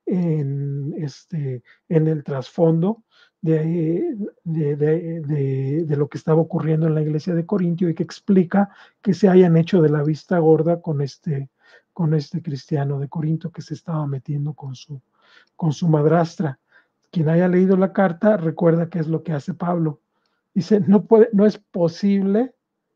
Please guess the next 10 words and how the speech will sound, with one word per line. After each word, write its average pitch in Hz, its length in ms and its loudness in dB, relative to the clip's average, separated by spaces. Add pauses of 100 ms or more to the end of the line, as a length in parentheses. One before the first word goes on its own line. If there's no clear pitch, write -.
(280)
que 170 260 -2
ustedes 180 640 -2
se - 180 -6
hagan 180 280 -2
de 147 80 -2
la 147 100 -4
vista 160 400 -6
gorda". 139 500 -4 (2250)
Y 196 120 0
Pablo, 220 360 6